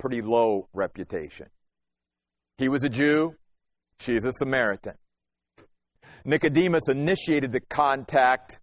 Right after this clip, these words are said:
with Jesus in the conversation. Jesus initiated the conversation and contact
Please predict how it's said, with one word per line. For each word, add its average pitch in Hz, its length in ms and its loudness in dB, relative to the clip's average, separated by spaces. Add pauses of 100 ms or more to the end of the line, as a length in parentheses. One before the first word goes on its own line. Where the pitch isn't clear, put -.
(160)
with 107 140 -10
Jesus 139 600 -2
in 113 60 -4
the 110 80 -4
conversation. 113 880 -2 (340)
Jesus 135 560 -2
initiated 120 640 -2
the 110 80 -4
conversation 117 800 -4
and 101 140 -10
contact 107 640 -2